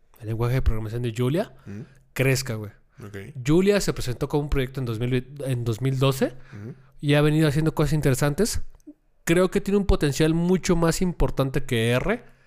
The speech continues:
Speaker 2: Ujú.
Speaker 1: en cuanto a cómo hace las cosas, güey, porque Julia toma la mejor de las cosas de R y de Python para hacer slicing, güey, para hacer... Eh... Julia puede hacer lo que hace Python con pandas sin instalar nada, güey.
Speaker 2: Ujú.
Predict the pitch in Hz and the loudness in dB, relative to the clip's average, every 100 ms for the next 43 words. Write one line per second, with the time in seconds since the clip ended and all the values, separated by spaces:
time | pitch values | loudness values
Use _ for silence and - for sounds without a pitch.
0 | _ - 110 131 127 123 123 120 120 135 | _ -14 -12 -8 -8 -4 -4 -4 -4 -6
1 | 139 143 147 120 - 143 160 151 165 - | -2 0 0 -2 -2 -2 0 -2 -2 0
2 | - 123 110 147 147 147 143 135 120 107 | 2 0 2 2 2 0 0 0 -2 -4
3 | 131 131 131 120 113 - 131 123 110 110 | -4 -4 -4 -2 0 0 0 -2 -2 0
4 | 123 131 117 113 127 127 190 302 - - | 2 2 2 0 0 2 0 -2 -10 -20
5 | _ _ _ - _ - _ _ - 127 | _ _ _ -20 _ -20 _ _ 0 0
6 | 127 127 120 - 127 139 131 131 120 123 | 2 0 0 -2 0 2 0 -2 -2 -2
7 | 120 117 113 - 123 123 123 123 120 - | 0 0 0 0 0 2 0 -2 -4 -10
8 | - 131 127 131 131 127 - _ _ - | -12 -8 -6 -6 -6 -10 -20 _ _ -20
9 | - - 156 226 - - 220 220 208 185 | -18 -4 0 2 2 2 2 2 0 0
10 | - 180 156 135 127 - 156 160 160 135 | 2 4 4 2 -2 -2 0 0 -2 -4
11 | 131 156 196 311 - - - - - - | -2 0 0 -2 -6 -16 -20 -20 -20 -20
12 | - 120 117 104 113 117 - 117 107 98 | -14 -8 -6 -4 -2 0 0 0 -4 -6
13 | 95 - - 123 113 | -12 -18 -16 -12 -12